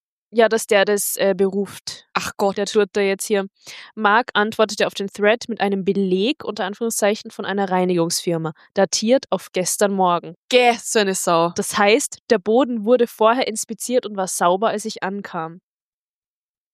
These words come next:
Speaker 1: Es sieht aus wie eine gefälschte Rechnung, aber auf offiziellem Briefkopf.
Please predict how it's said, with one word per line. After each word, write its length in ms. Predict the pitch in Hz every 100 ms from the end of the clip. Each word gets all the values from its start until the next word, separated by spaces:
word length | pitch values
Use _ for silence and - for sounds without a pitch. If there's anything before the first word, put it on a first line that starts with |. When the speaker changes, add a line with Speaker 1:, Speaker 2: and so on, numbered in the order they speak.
| _
Speaker 1:
Es 140 | 214 -
sieht 160 | 220
aus 260 | 190 226 -
wie 60 |
eine 120 | 190 190
gefälschte 460 | - 196 202 -
Rechnung, 420 | 190 190 - 247 - - -
aber 200 | 202 190
auf 100 | -
offiziellem 500 | 196 220 - 202 202
Briefkopf. 580 | 214 208 - - -